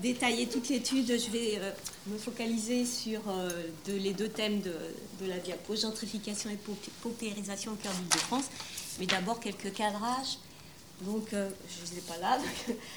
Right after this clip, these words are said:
Voilà, c'est, au niveau de la région déjà, c'est la région, vous le savez, la plus inégalitaire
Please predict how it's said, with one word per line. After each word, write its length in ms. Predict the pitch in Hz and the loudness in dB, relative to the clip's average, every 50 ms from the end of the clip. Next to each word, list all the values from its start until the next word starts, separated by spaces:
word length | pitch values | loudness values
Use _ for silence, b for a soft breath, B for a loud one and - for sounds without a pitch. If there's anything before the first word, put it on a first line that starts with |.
| B B B B - | B B B B -2
Voilà, 180 | 208 208 196 175 - - | 2 4 4 4 2 2
c'est, 440 | - - - - 247 247 247 240 240 - - - - | 0 0 2 4 6 6 6 4 2 0 -4 0 4
au 80 | 226 | 6
niveau 240 | 233 247 247 220 254 | 6 6 6 6 4
de 60 | 247 | 4
la 80 | 233 220 | 4 4
région 360 | 214 240 240 214 196 220 226 | 6 6 4 4 4 2 2
déjà, 380 | 220 190 208 202 220 233 233 233 | 2 2 2 2 4 4 4 4
c'est 140 | - - 226 | 2 2 2
la 100 | 214 202 | 2 2
région, 260 | 208 214 208 220 226 | 0 0 -2 -2 -2
vous 60 | 214 | -2
le 320 | 190 185 185 - - 202 202 | -4 -4 -6 -6 -4 -2 -2
savez, 160 | 208 220 220 | 0 0 0
la 100 | 208 196 | -2 -2
plus 260 | 190 - - 202 190 | -4 -4 -6 -6 -4
inégalitaire 580 | 196 196 196 190 196 190 202 196 - - 214 | -2 -2 0 0 0 -2 -4 -4 -4 -6 -6